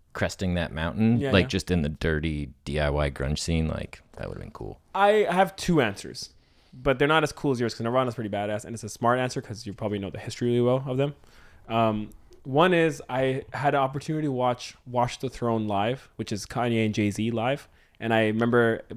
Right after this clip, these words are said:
Speaker 2: having tickets and then choosing to do something else instead of it 'cause it was, like, a work thing.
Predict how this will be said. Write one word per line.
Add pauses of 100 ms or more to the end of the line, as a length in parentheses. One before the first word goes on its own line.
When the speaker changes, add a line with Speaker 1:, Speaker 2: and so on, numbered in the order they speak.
(100)
Speaker 2:
having
tickets
and
then
choosing
to
do
something
else
instead
of
it
'cause
it
was,
like,
a
work
thing.